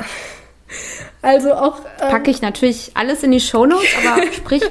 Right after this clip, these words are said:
Speaker 2: gerne mal drüber, was man da so lernen kann.
Speaker 1: Genau.
Speaker 2: Also alles rund um Divi und Divi muss man sich nicht kaufen, das bringst du direkt mit.
Speaker 1: Ja, ich habe ja vorhin, also gesagt, dass ich so zweitausendachtzehn auf diese Online-Kongresse, äh, Quatsch, auf diese Online-Kurse um-, umgestiegen bin und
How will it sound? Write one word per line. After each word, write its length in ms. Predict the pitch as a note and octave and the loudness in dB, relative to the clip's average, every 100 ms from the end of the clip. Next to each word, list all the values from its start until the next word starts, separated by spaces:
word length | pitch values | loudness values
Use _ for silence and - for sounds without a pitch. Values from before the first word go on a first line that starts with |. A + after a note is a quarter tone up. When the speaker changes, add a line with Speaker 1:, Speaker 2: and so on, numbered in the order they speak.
| - | 0
Speaker 2:
gerne 160 | B3+ | 2
mal 120 | D#4 D4 | 2 0
drüber, 260 | C4+ C4+ | 0 0
was 160 | B3 B3 | 0 -2
man 120 | B3+ | -2
da 140 | A#3 A3+ | 0 0
so 120 | A3+ | 0
lernen 340 | A3+ C#4 C4 | 2 2 2
kann. 180 | A3+ D#4+ | 0 2
Speaker 1:
Genau. 120 | D#4+ | 4
Speaker 2:
Also 160 | A#3 G3+ | 4 2
alles 340 | - A#3+ - | 0 -2 -2
rund 140 | A#3+ A#3 | -2 2
um 160 | A3+ | 2
Divi 400 | A3+ B3+ E4 E4+ | 4 4 4 4
und 180 | C4 A#3+ | 4 2
Divi 220 | B3 A#3 | 2 0
muss 220 | A#3 A3 A3+ | 0 0 -2
man 140 | G#3+ | -4
sich 180 | G#3 G#3+ | -4 -6
nicht 220 | G#3 - | -10 -6
kaufen, 380 | B3+ C#4 - D4+ - - - | -4 -4 -4 -6 -8 -16 -4
das 160 | C4 | -4
bringst 280 | - B3+ B3 | 0 -2 -2
du 40 | A3+ | 0
direkt 340 | A3+ A3 A3 | 2 2 0
mit. 260 | F#3 - - - - - | -4 -4 -18 -18 -18 -6
Speaker 1:
Ja, 260 | A#3 G#3 | -2 -2
ich 140 | G#3 B3+ | -2 -4
habe 120 | B3+ | -4
ja 80 | C4 | -4
vorhin, 480 | C4 B3 C4+ D4 C#4+ | -4 -6 -4 -4 -4
also 240 | A3 G#3+ - - | -6 -8 -14 -14
gesagt, 300 | B3 A#3+ B3 | -8 -8 -6
dass 100 | A#3+ | -6
ich 120 | A3+ | -8
so 100 | A3+ | -6
zweitausendachtzehn 960 | G#3+ - A3 A3 G#3+ G#3+ B3+ - A#3+ A#3 - - - | -8 -6 -8 -6 -8 -6 -10 -6 -6 -6 -8 -18 -10
auf 140 | A3 | -8
diese 240 | A3+ G#3+ - | -6 -6 -4
Online-Kongresse, 960 | A3 A3 G#3+ G#3+ G#3 G3+ G#3 - G#3 - | -2 -2 -4 -4 -6 -4 -8 -6 -6 -6
äh, 120 | F#3+ - - | -8 -10 -16
Quatsch, 220 | G3 - | -16 -12
auf 100 | G#3+ | -12
diese 240 | - G#3+ G#3+ | -6 -6 -4
Online-Kurse 720 | A3 G#3+ G#3 G#3 A3 G#3+ - | -4 -4 -6 -4 -4 -2 -4
um-, 340 | C#4+ D4 D4 - - - - - | -6 -6 -8 -12 -20 -20 -20 -4
umgestiegen 600 | C#4+ D#4 C#4+ - B3+ B3 | 0 2 0 -4 -4 -2
bin 220 | B3 A#3+ | -2 -2
und 180 | A3+ A3 | -2 -6